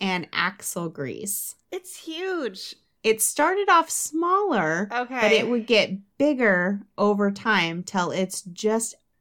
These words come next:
Speaker 1: insanely
Speaker 2: It's
Speaker 1: huge.
Speaker 2: insane.
Speaker 1: For no reason. There's no reason for it to be that big.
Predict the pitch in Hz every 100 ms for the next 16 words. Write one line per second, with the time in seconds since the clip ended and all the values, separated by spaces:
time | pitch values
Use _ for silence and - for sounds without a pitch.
0 | _ - 226 226 - - 277 294 339 311
1 | 240 202 - - 285 233 180 180 185 -
2 | 415 330 208 165 185 - _ - 254 240
3 | 240 262 277 226 220 285 330 330 165 147
4 | 190 220 226 294 285 254 277 302 320 269
5 | 214 185 196 185 - - 190 233 302 339
6 | 220 175 170 _ 180 180 196 277 370 208
7 | 165